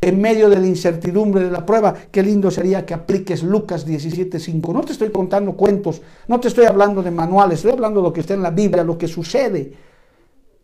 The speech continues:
Los discípulos le dijeron al Señor: "Aumentanos la fe". ¿Cuántos en este día quisieran escribir eso en su, en su participación? "Aumentame la fe, Señor, para creer". Ponle,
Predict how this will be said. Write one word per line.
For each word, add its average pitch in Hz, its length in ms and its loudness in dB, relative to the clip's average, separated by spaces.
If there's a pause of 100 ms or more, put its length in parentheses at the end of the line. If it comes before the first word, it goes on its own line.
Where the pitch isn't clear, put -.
(100)
Los 160 220 0
discípulos 185 560 2
le 185 60 -4
dijeron 175 340 -2
al 170 80 -4
Señor: 175 720 0
"Aumentanos 165 800 -2
la 160 100 -6
fe". 165 140 -4
¿Cuántos 214 340 0
en 180 100 0
este 185 220 0
día 165 260 4 (240)
quisieran 208 380 4
escribir 196 420 2
eso 185 340 0 (240)
en 180 120 0
su, 175 340 2 (160)
en 175 200 0
su 185 180 -2
participación? 175 920 0 (140)
"Aumentame 208 840 4
la 202 160 4
fe, 208 160 2
Señor, 190 440 2
para 185 280 -4
creer". 175 360 0
Ponle, 311 540 2